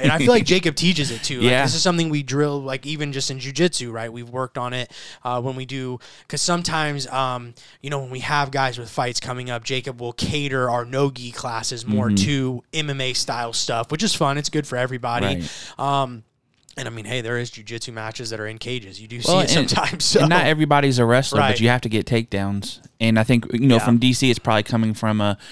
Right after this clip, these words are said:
Speaker 2: from a wrestling room. You're
Speaker 1: Yeah.
Speaker 2: not seeing this,
Speaker 1: I
Speaker 2: but
Speaker 1: just thought it was very weird. Yeah, I thought it was very odd that he said it's not something that he's really seen. When I feel like, just from, uh, our perspective, like I said,
Speaker 2: Mm-hmm.
Speaker 1: Kyle's hitting this all the time.
Speaker 2: Yeah.
Speaker 1: Uh, uh, but last week, you know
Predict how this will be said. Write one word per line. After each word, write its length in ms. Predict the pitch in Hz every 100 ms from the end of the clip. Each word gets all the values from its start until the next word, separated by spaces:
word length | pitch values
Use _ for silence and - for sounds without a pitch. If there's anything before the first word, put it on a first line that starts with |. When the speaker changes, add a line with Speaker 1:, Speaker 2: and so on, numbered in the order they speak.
| - -
Speaker 2:
from 180 | - 117
a 60 |
wrestling 420 | 104 120 - 110
room. 260 | 104 104 104
You're 80 | 104
Speaker 1:
Yeah. 80 | 104
Speaker 2:
not 100 | 90
seeing 280 | - 104 98
this, 200 | 95 -
Speaker 1:
I 80 | 101
Speaker 2:
but 80 | 95
Speaker 1:
just 160 | -
thought 200 | 175 139
it 120 | 127 127
was 100 | 120
very 240 | 147 139
weird. 320 | 120 139 143
Yeah, 160 | 147 170
I 60 |
thought 180 | 120 160
it 40 | 143
was 100 | 123
very 180 | 131
odd 260 | 120 127 123
that 80 | 113
he 120 | 123
said 160 | 117 120
it's 160 | 117
not 180 | 131 117
something 280 | 120 135 135
that 60 | 123
he's 300 | - 143 127
really 200 | 127 113
seen. 280 | - 156
When 100 | 127 113
I 100 | 135
feel 160 | 135
like, 220 | 117 113
just 180 | - 156
from, 220 | - 113
uh, 180 | 131 160 -
our 180 | 151 156
perspective, 460 | 123 - 117 113
like 140 | 123 120
I 40 |
said, 260 | 110 113 117
Speaker 2:
Mm-hmm. 300 | 107 104 -
Speaker 1:
Kyle's 360 | - 180 135
hitting 160 | - 107
this 120 | -
all 120 | 104
the 60 | 101
time. 300 | - 143 151
Speaker 2:
Yeah. 200 | 113 101 92 -
Speaker 1:
Uh, 300 | 143 143 127 - - - - _ -
uh, 200 | 135 127
but 300 | 151 131 147
last 320 | 180 226 -
week, 300 | 170 156 143
you 80 | 147
know 320 | 139 135